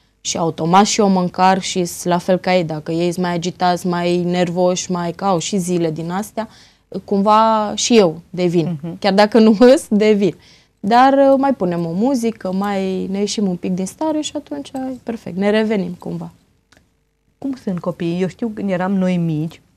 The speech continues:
Speaker 2: adică eu, de exemplu, de-abia așteptam sărbările. Uh, cum mai sunt copiii de astăzi?
Speaker 1: Uh, cei micuți de la grădii încă se bucură și mai ales grupa mică, mijlocie.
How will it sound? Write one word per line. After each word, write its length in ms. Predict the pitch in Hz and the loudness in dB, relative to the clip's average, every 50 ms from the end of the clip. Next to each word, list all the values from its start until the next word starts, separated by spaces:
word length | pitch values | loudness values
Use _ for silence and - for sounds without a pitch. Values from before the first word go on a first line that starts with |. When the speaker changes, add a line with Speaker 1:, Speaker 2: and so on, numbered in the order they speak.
| _ - | _ -8
Speaker 2:
adică 280 | - 165 165 151 - | -6 -4 -2 0 2
eu, 140 | 165 175 165 | 2 4 4
de 100 | 156 151 | 2 0
exemplu, 360 | 151 147 151 170 185 - 185 | -2 -2 -4 -4 -6 -6 -6
de-abia 200 | 180 190 185 208 | -4 -4 -2 -2
așteptam 420 | 202 - - 202 - - 202 170 143 - | -4 -4 -8 -8 -8 -6 -6 -6 -6 -8
sărbările. 720 | 156 147 151 147 151 147 143 139 139 131 131 131 127 - _ _ _ _ _ _ _ _ _ _ _ _ _ _ _ | -8 -6 -6 -6 -6 -6 -6 -6 -8 -8 -8 -10 -10 -12 _ _ _ _ _ _ _ _ _ _ _ _ _ _ _
Uh, 340 | - 170 175 170 165 165 160 - - _ _ _ - | -6 -4 -4 -2 -2 -2 -4 -6 -10 _ _ _ -14
cum 160 | - 247 262 - | -12 -12 -12 -8
mai 140 | - 262 247 | -8 -8 -6
sunt 240 | - - 220 160 147 | -4 -4 -6 -6 -6
copiii 380 | - - 135 - 156 143 135 | -10 -12 -10 -8 -8 -8 -6
de 120 | - 147 139 | -8 -8 -10
astăzi? 440 | 131 143 143 _ - 143 143 139 139 _ _ _ _ _ _ _ _ _ - - _ _ _ _ _ _ _ | -10 -12 -12 _ -10 -10 -10 -10 -12 _ _ _ _ _ _ _ _ _ -20 -20 _ _ _ _ _ _ _
Speaker 1:
Uh, 180 | - 180 175 170 175 | -4 -2 -2 -2 -2
cei 180 | - - 185 196 | -2 -4 -2 -2
micuți 680 | 190 196 196 - - 170 165 170 190 - - - - - - | -2 -4 -4 -6 -6 -6 -4 -4 -4 -6 -10 -14 -12 -10 -10
de 120 | 175 175 | -10 -8
la 160 | 170 175 170 | -8 -8 -8
grădii 580 | 170 160 165 175 180 185 185 196 196 196 190 - - | -8 -8 -8 -6 -6 -6 -4 -4 -4 -4 -6 -8 -6
încă 280 | - 202 202 196 190 180 | -4 -4 -4 -4 -4 -6
se 180 | 175 - - | -6 -6 -8
bucură 460 | 180 170 175 180 - _ - 170 170 170 | -8 -6 -8 -10 -10 _ -10 -10 -8 -8
și 180 | 165 - - 180 | -8 -8 -8 -8
mai 100 | 180 180 | -6 -6
ales 300 | 185 180 180 180 180 - | -4 -4 -6 -6 -8 -10
grupa 280 | - 180 175 - 185 175 | -10 -10 -10 -10 -8 -8
mică, 260 | 185 185 185 - 180 | -8 -8 -8 -10 -8
mijlocie. 640 | 180 180 170 165 - 175 170 170 - - 165 165 | -8 -8 -8 -8 -8 -10 -10 -10 -12 -12 -12 -14